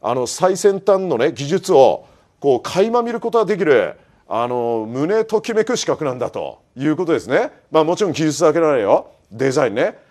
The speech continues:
あの、車のデザインとかもどんどんこう進化してるじゃないですか。そういうのも手掛けられるし、商標とかもね、あの、ブランディングの、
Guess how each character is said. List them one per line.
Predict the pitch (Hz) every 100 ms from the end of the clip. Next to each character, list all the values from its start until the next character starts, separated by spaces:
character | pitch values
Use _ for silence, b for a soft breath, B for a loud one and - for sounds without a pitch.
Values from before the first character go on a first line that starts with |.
| b
あ | - 123
の、 |
車 | 117 143 135 131
の | 127
デ | 135
ザ | 143
イ | 127
ン |
と | 131
か |
も | 120
ど | 107 131
ん |
ど | 131
ん | 113
こ | 117
う | 104
進 | 135 123
化 | 123
し |
て | 147
る | 120
じ |
ゃ | 113
な |
い | 95
で |
す | -
か。 | 82 60 b b b
そ | - 131 127
う |
い |
う | 131
の |
も | 131
手 | 123
掛 | 117 113
け | 123
ら | 117
れ | 120
る | 117
し、 | - 117 104
商 | 90 131 127
標 | 120 120
と | 113
か | 107
も | 95
ね、 | 120 196 b b b
あ | - 110
の、 | 107
ブ | 120
ラ | 123
ン | 123
デ | 117
ィ | 113
ン |
グ | 113
の、 | 110 110 107